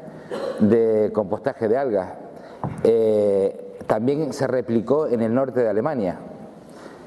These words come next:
En, en el caso de, eh, que Florian lo va a comentar ahora, pero permítanme terminar lo que es, lo que se hizo en, en Canarias.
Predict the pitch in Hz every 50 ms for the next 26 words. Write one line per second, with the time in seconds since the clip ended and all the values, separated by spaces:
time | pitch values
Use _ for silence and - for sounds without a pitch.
0 | - - - - - - - - - - 110 117 110 110 110 110 110 107 - -
1 | 107 107 104 - 107 143 147 - - 165 147 143 139 135 135 127 123 117 95 -
2 | - 113 110 104 101 98 98 - - - - - 127 135 139 131 123 120 113 113
3 | 101 104 98 104 98 - 107 101 107 107 98 92 85 113 113 - - - 76 -
4 | 123 - 120 123 143 147 147 151 147 143 120 139 120 123 127 120 139 - - -
5 | - - 113 117 95 98 95 - - - - - - - - - - 110 113 104
6 | 127 123 131 139 131 123 - - 113 95 - 107 101 101 90 90 87 78